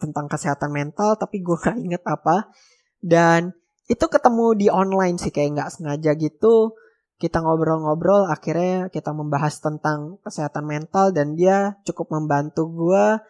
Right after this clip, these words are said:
dalam menyelesaikan masalah yang gue alami. Hal yang kedua, kalau lu sudah melakukan hal tersebut, gue harap kalian bisa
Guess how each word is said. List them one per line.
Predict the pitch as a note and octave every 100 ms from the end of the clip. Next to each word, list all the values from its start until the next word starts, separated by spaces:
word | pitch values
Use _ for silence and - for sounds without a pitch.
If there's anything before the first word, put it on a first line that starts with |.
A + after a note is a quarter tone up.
| _ _ _ _ _ -
dalam | F3 F#3 A#3 C4+ C4+ A#3 _ _ _ _ _
menyelesaikan | F#3 G3 F#3+ F#3 F3 D#3 E3
masalah | D#3+ E3+ D#3+ D#3+
yang | F3 D#3
gue | D#3
alami. | D3 D3 C#3 C#3 C#3 _ _ _ _ _ -
Hal | - A3 A3
yang | G#3+ G#3+
kedua, | G#3+ F#3+ F#3 F#3 A#3 - _
kalau | F3 E3+ E3+
lu |
sudah | E3+ F3 E3
melakukan | E3 D#3+ E3 E3 E3
hal | E3+ E3
tersebut, | E3 - D#3 F3 A3 - _ _ _ -
gue | E3
harap | D#3 E3+ F#3 -
kalian | E3 E3 E3+ E3+ E3+
bisa | E3 - E3+ D#3+ D#3+ F3